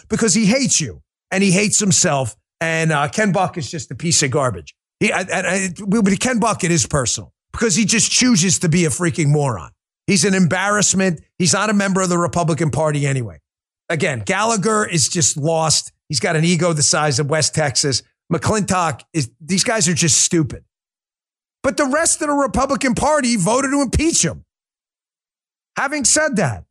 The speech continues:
the reason Blake Moore changed his vote from a yes, impeach the guy to a no, don't blame Blake Moore. Moore did it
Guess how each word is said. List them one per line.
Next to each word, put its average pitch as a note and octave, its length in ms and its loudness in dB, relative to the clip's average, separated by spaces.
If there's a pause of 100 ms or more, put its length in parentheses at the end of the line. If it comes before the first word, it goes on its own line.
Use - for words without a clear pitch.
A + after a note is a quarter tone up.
(140)
the A3 80 2
reason C#4+ 540 2
Blake A#3+ 420 -2
Moore F#3+ 580 2 (240)
changed C4+ 460 0
his A#3+ 260 2
vote D3+ 440 0 (180)
from G#3+ 240 -2
a G#3 160 2
yes, G#3 400 0
impeach A3+ 400 0
the A3 80 2
guy F#3+ 180 0
to F#3 140 0
a F3+ 60 4
no, G3+ 500 2 (560)
don't C4+ 220 0
blame C4+ 320 2
Blake A#3+ 340 0
Moore. G#3+ 500 0 (200)
Moore C4+ 260 4
did G#3+ 260 0
it F3+ 260 -2